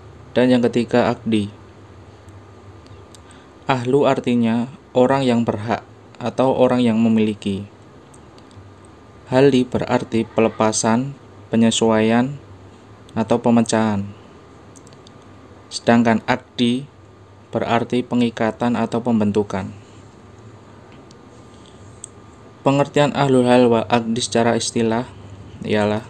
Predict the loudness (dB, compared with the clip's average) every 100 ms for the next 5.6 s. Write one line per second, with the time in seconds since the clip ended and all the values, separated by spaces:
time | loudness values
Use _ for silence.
0 | -20 -20 -20 -20 -20 -20 -20 -20 -20 -20
1 | -20 -20 -20 -20 -20 -6 2 4 4 2
2 | 2 2 2 0 -2 -6 -2 -2 -2 -2
3 | -2 -4 -18 -20 -20 -20 -20 -20 -20 -20
4 | -20 -20 -20 -20 -14 -2 0 2 2 4
5 | 4 4 2 0 -8